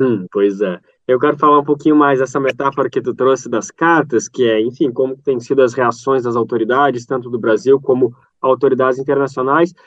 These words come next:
Mas antes tem mais uma pergunta que eu também queria trazer aqui pra frente, porque eu acho que é uma questão que as pessoas estão querendo saber, que é como nós, pessoas, no nosso dia a dia, temos que nos cuidar em relação.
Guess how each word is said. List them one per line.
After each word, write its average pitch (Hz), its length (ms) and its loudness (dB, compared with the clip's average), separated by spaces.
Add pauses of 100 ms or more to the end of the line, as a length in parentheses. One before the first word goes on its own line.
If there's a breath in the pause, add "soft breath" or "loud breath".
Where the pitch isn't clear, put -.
(140)
Mas 139 200 0
antes 165 160 -4
tem 185 100 0
mais 185 240 0
uma 202 160 -2
pergunta 165 400 0
que 175 80 -4
eu 165 80 -2
também 165 260 -4
queria 165 200 -8
trazer 147 420 0
aqui 143 340 -6
pra 139 200 -4
frente, 156 400 0
porque 143 200 -6
eu 135 120 2
acho 139 180 -2
que - 80 0
é 139 60 4
uma 131 320 0
questão 120 260 -12
que 127 80 -6
as 127 80 -6
pessoas 131 300 0
estão 135 160 -6
querendo 131 280 0
saber, 139 480 2 (480 loud breath)
que 160 160 2
é 165 280 2
como 180 260 2
nós, 180 420 4
pessoas, 170 680 2
no 139 240 -6
nosso 139 280 -4
dia 143 140 2
a 151 60 6
dia, 147 200 2
temos 165 300 0
que 170 140 2
nos 165 360 4
cuidar 175 440 -2
em 170 40 -2
relação. 165 560 -6